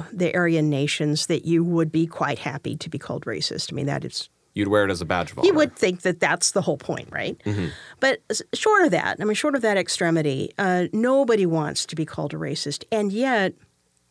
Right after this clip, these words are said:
Speaker 1: you know, folks are not willing to do some introspection and to say,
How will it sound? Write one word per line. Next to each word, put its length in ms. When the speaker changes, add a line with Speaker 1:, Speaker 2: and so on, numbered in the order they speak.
Speaker 1:
you 120
know, 140
folks 360
are 60
not 260
willing 300
to 120
do 160
some 180
introspection 920
and 160
to 80
say, 440